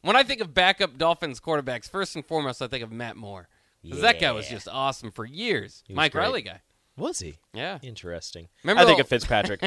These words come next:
Speaker 2: but I think of
Speaker 1: <laughs> Yeah.
Speaker 2: Fitzpatrick as a backup for a lot of places.
Speaker 1: Right,
Speaker 2: So.
Speaker 1: yeah. So that's not, yeah, but that,
Speaker 2: A journeyman.
Speaker 1: that would work. Uh, great journeyman at that.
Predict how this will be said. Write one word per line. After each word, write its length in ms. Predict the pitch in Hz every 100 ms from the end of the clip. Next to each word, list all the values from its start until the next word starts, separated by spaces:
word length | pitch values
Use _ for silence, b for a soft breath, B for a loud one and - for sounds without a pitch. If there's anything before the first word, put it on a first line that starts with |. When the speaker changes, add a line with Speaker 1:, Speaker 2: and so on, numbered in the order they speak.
| -
Speaker 2:
but 120 | 170 147
I 100 | 160
think 140 | 175
of 60 | 160
Speaker 1:
<laughs> 40 |
Yeah. 80 | 151
Speaker 2:
Fitzpatrick 420 | 185 147 143 135
as 120 | 131
a 40 | 120
backup 360 | 123 120 113
for 80 | -
a 80 | 113
lot 180 | 120 113
of 60 | -
places. 320 | 90 - 196
Speaker 1:
Right, 260 | 190 117
Speaker 2:
So. 120 | 131 156
Speaker 1:
yeah. 180 | 135
So 160 | 120 123
that's 280 | 151 147 -
not, 240 | 147 131
yeah, 260 | 131 123 98
but 180 | 127 120
that, 100 | 160
Speaker 2:
A 20 |
journeyman. 300 | 180 180 143 104
Speaker 1:
that 60 |
would 80 | 113
work. 80 | 98 _ _ b b b
Uh, 180 | 127 131
great 320 | 156 185 117
journeyman 380 | 131 123 123 113
at 140 | -
that. 260 | 143 123